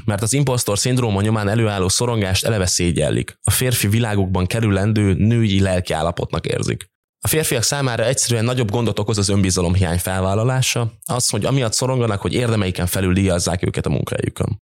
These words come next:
Tulajdonképpen a társadalom is azt várja tőlük, hogy magabiztosak legyenek. Sőt, részükről még a túlzott magabiztosságot is inkább honorálja, mint sem büntetné, állítja Sandy Mann. Miközben az impostor szindrómától szenvedő nők amiatt szoronganak,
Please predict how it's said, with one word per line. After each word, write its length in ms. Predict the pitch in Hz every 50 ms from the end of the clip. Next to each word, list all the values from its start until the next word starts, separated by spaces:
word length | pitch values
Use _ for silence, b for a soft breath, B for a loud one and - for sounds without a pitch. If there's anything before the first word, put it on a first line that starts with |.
| _ _ _
Tulajdonképpen 500 | - 135 147 143 127 120 135 127 - 113
a 60 | 107
társadalom 520 | - - 117 117 - - 113 110 107 104 98
is 100 | 95 -
azt 200 | 95 113 - -
várja 240 | 110 104 98 95
tőlük, 320 | 92 - 110 117 113 107 -
hogy 100 | - 92
magabiztosak 680 | 101 98 95 95 87 85 - - - - - - -
legyenek. 440 | - - - - - - - - - _ _
Sőt, 300 | _ - - 104 98 -
részükről 420 | 107 110 107 - - 107 113 110 101
még 140 | 101 98
a 60 | 95 92
túlzott 380 | - 127 123 117 107 107 -
magabiztosságot 720 | 127 107 107 104 104 101 - 110 107 - - 113 101 98 -
is 100 | - -
inkább 220 | 117 104 104 98
honorálja, 580 | 95 113 113 107 107 107 101 101 104 98 92 -
mint 120 | - 87 90
sem 180 | - - 87
büntetné, 560 | 92 98 92 87 - - - - - 55 69 98 - _ - -
állítja 300 | 78 57 57 - - 87
Sandy 260 | - 82 78 71 69
Mann. 240 | 73 67 60 57 - - _ _ _ _ _ - -
Miközben 320 | 110 110 120 110 120 123
az 100 | 117 -
impostor 460 | 139 151 143 147 151 139 - 117 107
szindrómától 580 | - - 123 117 127 131 123 107 101 - 101 98
szenvedő 400 | - - 113 113 107 101 98 98
nők 260 | 107 117 120 120 -
amiatt 300 | - 123 139 135 123 113
szoronganak, 680 | - - 123 113 107 101 98 101 101 101 - - -